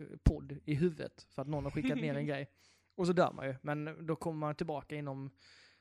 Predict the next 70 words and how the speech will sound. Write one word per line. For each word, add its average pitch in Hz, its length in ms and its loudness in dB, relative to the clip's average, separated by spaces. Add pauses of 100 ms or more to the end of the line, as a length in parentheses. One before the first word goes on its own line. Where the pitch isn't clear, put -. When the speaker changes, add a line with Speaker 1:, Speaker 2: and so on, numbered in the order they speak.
(160)
Speaker 1:
jag 147 80 -8
vet 139 100 -6
inte 135 140 -12
hur - 40 -12
lång - 120 -12
tid - 120 -16
det - 80 -12
tar, - 180 -8
men 135 220 -10
det 139 80 -10
tar - 120 -12
en - 60 -12
stund - 220 -12
innan 139 160 -12
man 143 100 -12
kommer - 200 -12
tillbaka - 340 -12
igen. - 140 -12 (540)
Speaker 2:
Mm. 190 200 -14 (580)
Speaker 1:
Men 165 100 0
det 170 80 8
är 165 60 6
liksom, 151 580 -4
och 160 60 -6
så 175 100 0
råkar 156 220 2
man 156 80 0
skicka 160 220 -2
ner 160 120 0
en 147 80 -2
podd 156 180 2
i 143 40 0
huvudet 151 200 0
på 156 80 -6
någon 147 100 -4
annan 151 380 -2
och, - 140 -6
eh, - 460 -8 (240)
Speaker 2:
<laughs> - 260 -20
Speaker 1:
det 156 200 -6
blir 160 140 4
mycket 156 260 -2
skrik 139 420 -6
och, 147 340 -6 (720)
<laughs> - 680 -10
och 170 140 -2
sen 175 160 2
så 160 60 -2
kan 180 100 2
man 160 100 4
bli 156 100 -2
skadad 160 500 4
och 147 60 -4
behöver 147 200 0
krypa 160 500 0
ifrån 135 320 -6
något 139 120 -8
ställe 143 320 -4
och 139 80 -6
så 156 80 -4
ligger 151 220 0
det 147 60 -2
en, 147 120 -6
en 147 320 -6
bomb 131 240 -4
man 127 140 -8
har 135 60 -10
kastat - 500 -8
och 143 80 -12
så 143 220 -8